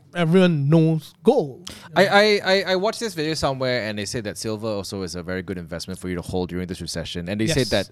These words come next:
Speaker 2: uh, they are leaning more towards silver this time round rather than gold because they f-, see silver being a very, uh, important component in the years to come in the long term because, uh, the world's,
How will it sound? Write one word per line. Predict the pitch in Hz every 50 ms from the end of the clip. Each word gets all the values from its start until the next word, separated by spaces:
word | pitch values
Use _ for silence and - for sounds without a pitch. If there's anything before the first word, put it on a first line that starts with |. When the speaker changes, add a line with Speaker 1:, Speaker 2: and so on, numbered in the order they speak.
| _
Speaker 2:
uh, | - 95 92 92 92 92 90 92 85
they | - 110 107
are | 92 113 110
leaning | 107 110 113 117 123 123 120
more | 113 107 107 107
towards | 101 - 110 92 98 98 - -
silver | - - 98 101 104 110 110 107
this | 101 113 -
time | - 143 147 147 151
round | 170 180 196 196
rather | 156 117 127 131
than | 113 110 98 92 92
gold | 85 - 101 107 117 139 175 196 196 - _ _ _ _ _ _ - - -
because | - 110 - 147 143 139
they | - 123 113
f-, | 110 -
see | - - - - 143 143 139 139 139 139 139 139 139 135 110 - - -
silver | - - - - 139 135 143 131 123 107 101 98 98
being | 90 104 104 107 110 113 113 117 113 110 110 -
a | 92 95 95
very, | 85 90 104 107 113 113 117 113 117 117 113 113 113 113 107 -
uh, | - 95 90 87 85 85 85 82 82 82 85 82 - _ _ _ _ _ _ _ _
important | - 139 139 - 147 156 160 165 151
component | - 131 120 - 120 120 123 123 135 127 120 113
in | 110 110 101
the | 101 98
years | 95 107 113 107
to | - 107
come | - - 110 107 101
in | 92
the | 90
long | 87 85 85 92 95 90
term | - 104 92 82 76 - -
because, | 98 - - 123 120 117 - - - - -
uh, | 104 98 95 92 90 90 85 - _ _ _ _ _ _ _ - _ _ -
the | 110 120
world's, | 117 127 139 143 151 160 170 170 175 175 170 - -